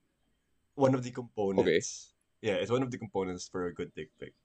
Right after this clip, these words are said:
Speaker 1: So imagine you're in a fucking forest, right?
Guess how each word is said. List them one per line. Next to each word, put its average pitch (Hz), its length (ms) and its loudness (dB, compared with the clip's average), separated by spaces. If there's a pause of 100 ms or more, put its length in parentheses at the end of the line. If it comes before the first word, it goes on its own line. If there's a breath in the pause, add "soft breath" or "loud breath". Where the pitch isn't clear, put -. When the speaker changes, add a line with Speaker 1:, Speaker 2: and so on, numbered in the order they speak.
(320 soft breath)
Speaker 1:
So 151 120 0
imagine 180 440 0
you're 135 140 0
in 101 80 -2
a 95 40 -6
fucking 90 340 -8 (100)
forest, 78 560 -10 (460)
right? 78 260 -8